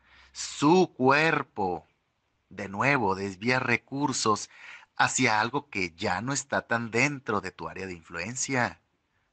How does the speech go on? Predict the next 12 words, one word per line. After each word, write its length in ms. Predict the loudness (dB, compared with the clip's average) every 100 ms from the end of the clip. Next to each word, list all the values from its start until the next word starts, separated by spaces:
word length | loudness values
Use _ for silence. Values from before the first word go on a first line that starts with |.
| _ -10
Te 180 | -6
haces 340 | -2 -2 -2 -4
más 160 | -6
dependiente. 1160 | -8 -12 -14 -12 -12 -12 -14 _ 0 2 2 -2 _ _ _ _ _ _ -20 _
Así 220 | -10 -8
que 120 | -6 -6
asúmelo. 680 | -4 -6 -2 2 2 2 -2 _ _ _ _ _
Cada 200 | 2 2
vez 160 | 2
que 100 | 0
pierdes 400 | -2 0 0 0
poder, 480 | -2 0 0 -2 -8